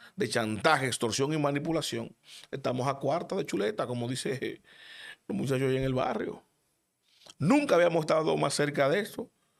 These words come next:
más al borde de esto. Y esto es un tema, eh, de país, es un tema político de país, no politiquero, electoral, de cada cuatro años, de país. Porque esa denuncia es grave,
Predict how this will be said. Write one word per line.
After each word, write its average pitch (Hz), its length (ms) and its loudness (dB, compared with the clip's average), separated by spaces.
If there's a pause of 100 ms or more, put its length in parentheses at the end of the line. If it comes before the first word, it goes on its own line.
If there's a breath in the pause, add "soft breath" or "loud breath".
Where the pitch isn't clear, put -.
(320 soft breath)
más 143 340 2
al 139 240 6
borde 143 380 4
de 135 220 2
esto. 208 380 -6 (460 loud breath)
Y 147 80 2
esto 147 160 2
es 160 80 2
un 147 60 -4
tema, 156 340 4 (340 loud breath)
eh, 151 200 2
de 135 180 2
país, 151 720 2 (1000)
es 175 100 4
un 180 140 4
tema 247 200 4
político 190 520 4
de 165 80 2
país, 151 680 0 (360 soft breath)
no 170 180 0
politiquero, 233 1040 2
electoral, 127 960 0 (220)
de 170 120 -6
cada 123 240 2
cuatro 117 360 -2
años, 190 240 -4
de 113 100 0
país. 127 640 -2 (1200 loud breath)
Porque 131 240 0
esa 190 140 4
denuncia 185 280 2
es 160 120 -2
grave, 147 720 4